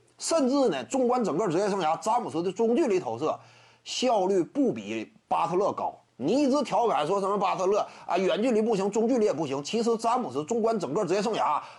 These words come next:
他的中距离准星跟巴特勒最多持平。那你就想一想嘛，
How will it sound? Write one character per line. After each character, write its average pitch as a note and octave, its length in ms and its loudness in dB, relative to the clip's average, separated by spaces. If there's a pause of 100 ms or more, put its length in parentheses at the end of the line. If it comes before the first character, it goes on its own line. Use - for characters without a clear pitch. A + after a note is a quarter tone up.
他 G#3+ 220 0
的 B3 140 2
中 C4 340 0
距 D#4+ 140 4
离 D4 120 4
准 B2 280 -2
星 F3 240 -2
跟 A3 180 0
巴 G3+ 160 0
特 F#3+ 120 -2
勒 A3 120 2
最 E4+ 240 2
多 A#3+ 160 2
持 D3 180 -2
平。 A2 160 -8 (1300)
那 C4+ 140 -2
你 E4+ 80 4
就 E4 80 2
想 A#3 260 2
一 B3 40 2
想 E3+ 180 0
嘛， F3 320 0